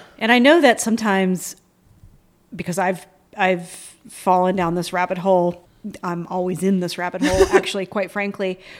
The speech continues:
Speaker 1: where I feel like I have to do something every day.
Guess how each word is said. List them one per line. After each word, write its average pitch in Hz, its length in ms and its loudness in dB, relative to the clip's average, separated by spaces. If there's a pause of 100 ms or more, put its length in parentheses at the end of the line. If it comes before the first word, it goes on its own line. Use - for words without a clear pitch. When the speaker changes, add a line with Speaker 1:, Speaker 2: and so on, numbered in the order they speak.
(160)
Speaker 1:
where 196 680 2 (960)
I 208 100 0
feel 202 200 0
like 285 100 0
I 233 60 2
have 226 140 -4
to - 60 -16
do 185 100 -12
something 185 500 -14
every 185 240 -14
day. 175 540 -12